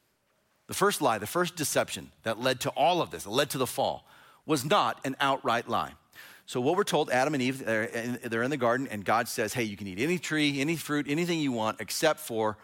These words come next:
except for the tree of knowledge of good and evil. Just, just don't do that one, but anything else." All right.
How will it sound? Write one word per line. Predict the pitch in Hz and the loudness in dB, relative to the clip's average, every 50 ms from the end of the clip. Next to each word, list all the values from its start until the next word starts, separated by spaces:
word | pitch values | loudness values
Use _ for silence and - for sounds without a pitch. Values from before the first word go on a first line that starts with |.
| - - - _ _ _ | -20 -20 -20 _ _ _
except | - - - 151 156 156 - - | -8 -2 2 2 2 2 0 -2
for | 135 120 117 113 107 - - - _ | 0 2 2 2 0 -4 -10 -16 _
the | 101 | -10
tree | - - - - 147 139 135 | -6 -4 -2 0 2 2 2
of | 127 101 | 2 2
knowledge | 98 113 110 110 113 107 101 | 2 2 2 2 2 0 -2
of | 90 82 | -6 -8
good | - 98 85 | -8 -8 -8
and | 92 82 | -10 -14
evil. | 78 - - _ _ _ _ | -18 -18 -20 _ _ _ _
Just, | - 87 85 - _ _ | -14 -14 -14 -14 _ _
just | - 101 95 | -12 -10 -4
don't | - 123 127 | -2 -2 0
do | 123 127 | 0 0
that | 107 85 | 0 -2
one, | 82 | -2
but | 80 87 | -4 -2
anything | 135 143 151 139 127 110 | 0 0 2 2 2 0
else." | 90 - - - - - _ _ _ - | 0 -2 -6 -10 -14 -16 _ _ _ -10
All | - | -8
right. | 90 76 - | -8 -8 -10